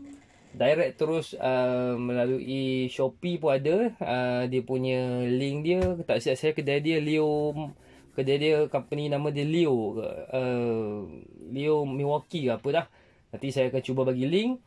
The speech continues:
uh, dekat bawah. Uh, lepas tu, tuan-tuan boleh beli ataupun beli dengan saya direct. Saya boleh terus orderkan, sama juga, tak ada masalah. Sebab apa? So far banyak, uh, follower dan juga kawan-kawan saya membeli,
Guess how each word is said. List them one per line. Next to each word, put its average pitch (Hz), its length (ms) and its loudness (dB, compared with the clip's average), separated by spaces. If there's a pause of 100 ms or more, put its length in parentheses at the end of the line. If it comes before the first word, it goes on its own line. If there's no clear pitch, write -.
(480)
uh, 123 320 0
dekat 123 240 -2
bawah. 170 360 2 (640)
Uh, 113 400 -2
lepas 120 280 -4
tu, 208 320 4 (480)
tuan-tuan 117 320 -2
boleh 131 160 0
beli 131 280 -2
ataupun 131 400 -2
beli 127 160 0
dengan 131 120 2
saya 127 160 0
direct. 156 400 0 (520)
Saya 113 240 0
boleh 120 80 0
terus 120 240 0
orderkan, 123 560 0
sama 117 320 -2
juga, 131 400 -2
tak 107 80 -2
ada 117 120 -2
masalah. 117 460 -2 (600)
Sebab 117 400 0
apa? 196 140 4 (920)
So 131 240 2
far 175 240 4
banyak, 143 400 0 (160)
uh, 110 640 -4 (360)
follower 143 520 2
dan 131 160 0
juga 131 160 0
kawan-kawan 127 320 0
saya 160 320 0
membeli, 135 720 -2